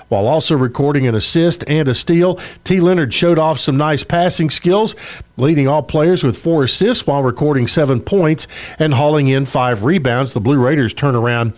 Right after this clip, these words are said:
and travel to Winthrop for a matchup on Saturday afternoon. The Blue Raiders knocked off Winthrop in Murfreesboro a year ago, but, uh, have to go on the road to face the Eagles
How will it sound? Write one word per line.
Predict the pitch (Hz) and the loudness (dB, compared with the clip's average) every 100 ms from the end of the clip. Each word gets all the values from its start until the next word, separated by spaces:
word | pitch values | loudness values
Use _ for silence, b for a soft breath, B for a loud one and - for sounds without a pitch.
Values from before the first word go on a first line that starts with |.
| B B B - | B B B -4
and | 127 | -2
travel | 107 156 143 135 113 | 0 -2 0 0 0
to | |
Winthrop | 101 113 220 170 127 127 B B B | 0 0 0 0 0 -2 B B B
for | - 131 123 123 | -6 -2 0 0
a | 123 | 0
matchup | 127 135 127 147 131 - | 0 0 0 0 -2 -2
on | 135 127 127 | -2 0 -2
Saturday | - - 147 143 123 123 | -4 -2 -2 0 0 0
afternoon. | 156 170 131 117 139 131 B B - | 0 -2 -2 0 0 -2 B B -8
The | 95 | -2
Blue | 120 | 0
Raiders | 135 135 113 | 2 2 0
knocked | 127 131 131 | 0 -2 -2
off | 123 110 | -2 -2
Winthrop | 127 143 131 - | -2 0 -2 0
in | 110 | 0
Murfreesboro | 123 175 143 117 110 127 127 | 0 0 0 -2 0 0 0
a | 110 | 2
year | 113 202 233 | 2 2 2
ago, | 135 120 123 B B B B - | 0 0 -2 B B B B -4
but, | 127 123 - | -2 -2 0
uh, | 123 113 | 0 2
have | 135 - | 0 0
to | 123 | 0
go | 127 | 0
on | 135 | 2
the | 117 | 2
road | 113 165 147 | 2 2 0
to | 110 | -2
face | - 127 123 | -2 -2 -2
the | 135 | -2
Eagles | 120 123 117 110 - | 0 0 0 -2 -4